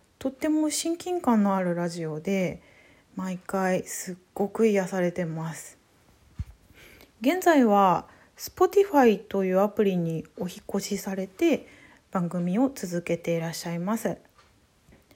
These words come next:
私は毎朝住んでいる山あいの町から車で四十分くらいの場所に出勤しているんですけれども、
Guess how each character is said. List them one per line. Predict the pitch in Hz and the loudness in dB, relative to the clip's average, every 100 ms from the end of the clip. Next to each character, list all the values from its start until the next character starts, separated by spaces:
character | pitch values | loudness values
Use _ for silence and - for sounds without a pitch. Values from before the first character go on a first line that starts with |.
| _ _ - _ _ _ | _ _ -20 _ _ _
私 | 220 220 302 311 349 | -4 -2 -2 0 4
は | 349 359 226 - - - | 4 6 4 0 -20 -2
毎 | 320 370 | 0 2
朝 | 349 277 202 | 0 2 0
住 | 190 - 285 | 0 4 6
ん | |
で | 254 | 6
い | 202 | 4
る | 175 170 | 2 -2
山 | 160 180 208 247 | 0 0 2 4
あ | 262 | 6
い | 262 | 6
の | 262 | 6
町 | 254 262 254 - | 6 4 2 -4
か | 202 | -4
ら | 175 185 165 - - - _ _ - | -2 0 -2 -6 -18 -20 _ _ -6
車 | 262 277 285 277 | 2 6 8 8
で | 262 254 - | 6 4 0
四 | - 220 269 | 0 4 4
十 | 269 311 | 4 -2
分 | 302 320 311 | -2 -2 -2
く | 311 | 0
ら | 320 285 | 4 6
い | |
の | 208 | 4
場 | 185 175 | 2 -2
所 | - 180 | -2 -2
に | 175 180 - - | -2 -2 -6 -10
出 | - | -10
勤 | 196 - 190 | -6 -4 -4
し | 180 | -6
て | - 185 | -6 -6
い | |
る | 190 | -4
ん | 180 | -4
で | 165 160 | -6 -8
す | |
け | - 156 | -12 -10
れ | 160 | -8
ど | 180 | -4
も、 | 208 262 240 | 0 4 2